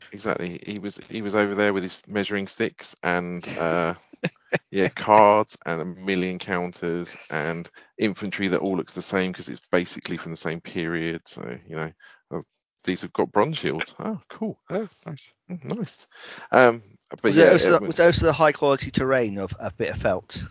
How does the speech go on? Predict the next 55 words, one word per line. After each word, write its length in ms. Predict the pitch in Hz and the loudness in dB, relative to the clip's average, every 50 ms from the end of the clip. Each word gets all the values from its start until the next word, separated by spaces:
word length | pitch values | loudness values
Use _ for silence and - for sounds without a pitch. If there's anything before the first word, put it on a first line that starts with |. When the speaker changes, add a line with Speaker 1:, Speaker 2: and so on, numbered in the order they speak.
| - - - - - _ - | -16 -20 -20 -20 -12 _ 6
Speaker 2:
No, 160 | 185 160 151 | 8 8 8
it 80 | 151 - | 8 8
was 140 | 151 143 | 8 8
actually 220 | 143 120 - - 113 | 6 6 4 2 -2
good. 220 | - 104 92 85 | 0 0 2 4
Speaker 1:
No. 180 | 131 110 90 87 - _ _ _ _ _ _ - | 4 4 4 2 0 _ _ _ _ _ _ -4
Speaker 2:
They, 140 | - 113 107 | -2 -2 -2
Speaker 1:
That, 460 | - - 208 151 131 135 - 104 - _ _ _ - | 0 2 4 6 6 6 4 0 -2 _ _ _ -12
Speaker 2:
they, 60 | 92 | -10
you 80 | 101 95 | -10 -8
know. 160 | 90 85 85 87 | -8 -6 -2 -2
Speaker 1:
I 60 | 104 | -2
would 180 | 110 113 107 - | 0 -2 -2 0
say, 200 | - 98 92 92 | 2 2 2 4
yeah, 320 | 95 95 90 85 85 85 85 - | 4 2 2 2 0 -2 -4 -2
that 120 | - 71 | 0 0
a 20 | 98 | 2
Speaker 3:
That's 180 | 110 113 123 | 4 4 4
Speaker 1:
lot 60 | 107 | 4
of 60 | 82 - | 4 2
the 60 | 107 | -2
Speaker 3:
good. 20 | - | -4
Speaker 1:
tables 560 | - 104 92 87 87 87 87 - - - - _ | -2 -2 -2 -2 -4 -8 -12 -12 -16 -20 -20 _
for 160 | - - 101 | -14 -8 -6
the 100 | 90 95 | -6 -6
tournaments 500 | - - 98 92 87 87 82 65 - - | -6 -6 -6 -6 -6 -6 -8 -10 -10 -8
were 120 | - 95 90 | -8 -6 -6
really 240 | 90 90 80 90 | -4 -6 -6 -6
good. 220 | 87 - 87 85 82 | -4 -2 -2 -2 -2
And 120 | 82 95 | -2 -4
in 80 | 98 92 | -6 -6
fact, 400 | - - 104 87 - - - - | -4 -2 -2 -2 -2 -6 -12 -12
uh, 60 | - 50 - - _ | -12 -12 -14 -16 _
it 140 | - - - | -20 -20 -16
shows 340 | - - - - 151 139 117 | -14 -10 -6 -2 -2 -2 -2
you 60 | 113 | -2
what 80 | - - | -6 -6
kind 160 | - 110 98 | -2 -2 -2
of 60 | 92 | -2
community 400 | - - 98 98 92 82 - - | -4 -6 -8 -8 -8 -8 -10 -12
we've 120 | 71 80 78 | -12 -10 -6
got, 180 | - 85 80 - | -4 -4 -4 -4
because 360 | 92 87 - 95 87 - - | -6 -10 -8 -8 -8 -8 -10
I 40 | 90 | -14
think 300 | - - 107 95 90 - | -12 -10 -10 -10 -10 -12
it 20 | |
was 80 | 82 - | -14 -12
something 180 | - 107 90 85 | -10 -8 -6 -6
like 100 | - - | -6 -8
ten 260 | - - 107 107 107 | -8 -8 -8 -6 -6
tables 480 | 101 107 110 113 113 123 123 135 127 | -4 -2 -2 -2 -2 -4 -6 -8 -8
were 80 | 117 107 | -12 -14
provided 360 | - - 110 107 110 107 107 - | -12 -6 -2 0 2 2 2 0
by 100 | 107 104 | -2 -2
players. 500 | - - 104 107 120 123 135 - - | 0 0 0 0 0 -4 -8 -14 -18